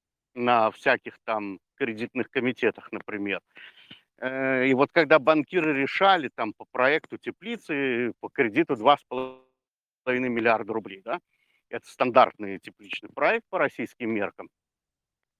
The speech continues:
Э, соответственно, э, нужно было понимать базовую экономику. Сколько стоит зёрнышко, сколько стоит квадратный метр этой теплицы, сколько стоит опекс, сколько на этом можно заработать, какие риски. То есть это,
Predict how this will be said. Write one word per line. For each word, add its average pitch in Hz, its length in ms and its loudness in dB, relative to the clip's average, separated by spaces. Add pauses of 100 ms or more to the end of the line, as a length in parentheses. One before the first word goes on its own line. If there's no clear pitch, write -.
(100)
Э, 117 260 -6
соответственно, 143 680 -2 (540)
э, 120 280 -2
нужно 160 320 6
было 156 200 4
понимать 165 640 2
базовую 147 640 4
экономику. 147 680 0
Сколько - 380 -4
стоит 180 380 -4
зёрнышко, 120 840 2
сколько 185 440 -4
стоит 165 420 0 (240)
квадратный 143 560 2
метр 147 360 -2
этой 139 220 -10
теплицы, 131 600 -16
сколько 175 400 -6
стоит 165 340 -2 (140)
опекс, 147 640 2 (340)
сколько 180 360 0
на 180 160 4
этом 170 200 0
можно 170 360 2
заработать, 156 720 0
какие 180 420 0
риски. 180 420 -6
То 131 80 -2
есть - 160 -6
это, 160 240 -4